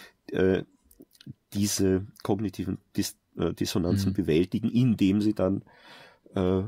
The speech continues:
Speaker 1: ja nicht, im Übrigen ja nicht nur Hexenprozesse veranstalten, sondern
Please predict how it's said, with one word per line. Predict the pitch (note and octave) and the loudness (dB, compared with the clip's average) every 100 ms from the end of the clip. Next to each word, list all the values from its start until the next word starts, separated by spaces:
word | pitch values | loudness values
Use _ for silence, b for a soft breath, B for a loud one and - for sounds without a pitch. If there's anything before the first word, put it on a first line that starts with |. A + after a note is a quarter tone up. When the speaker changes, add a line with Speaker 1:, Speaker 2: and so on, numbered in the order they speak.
| A2+ _ _ | -6 _ _
Speaker 1:
ja | G2 F2 | 0 2
nicht, | F#2 - - | 2 0 -2
im | F2 | 0
Übrigen | G2 F#2 | 2 2
ja | F2+ F2 | 2 2
nicht | F#2 - - | 0 -4 -4
nur | E2+ D#2+ E2 | 0 0 -2
Hexenprozesse | E2+ - - E2+ - - - F#2 - G2+ G#2+ - | -4 -4 -8 -6 -6 -6 -4 -4 -4 -6 -6 -10
veranstalten, | - F2 F#2 - F2+ | -4 -2 -2 -2 -2
sondern | - F#2+ F#2 | 0 0 0